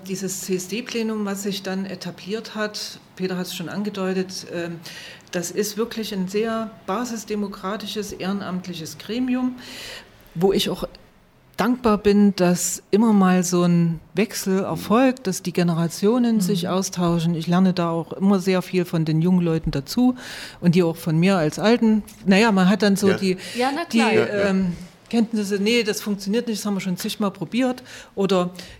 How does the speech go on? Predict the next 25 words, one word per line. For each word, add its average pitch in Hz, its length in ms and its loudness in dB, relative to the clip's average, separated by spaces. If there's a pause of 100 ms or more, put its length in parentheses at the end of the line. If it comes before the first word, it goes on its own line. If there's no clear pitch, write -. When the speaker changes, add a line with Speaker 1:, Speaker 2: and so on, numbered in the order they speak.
Speaker 1:
die 214 80 -8
und 190 180 -8
die 180 60 -12
Kontakte, 214 720 -6 (180)
die 185 100 -4
und 165 200 -4
die 160 80 -4
Netzwerke 208 800 4 (840)
und 170 220 4
die 160 100 2
und 139 220 -2
die, 131 120 -10 (360)
äh, 147 240 0 (260)
Routinen. 214 560 4 (500)
Ja, 151 280 -2 (160)
es - 180 -2
ist - 420 -4
am 185 180 0
Anfang 208 580 0 (680)
der 170 380 0 (320)
Vorbereitung 175 800 0 (200)
manchmal 175 340 -2
ganz 180 280 -2
schön 170 240 -2
anstrengend, 180 760 -4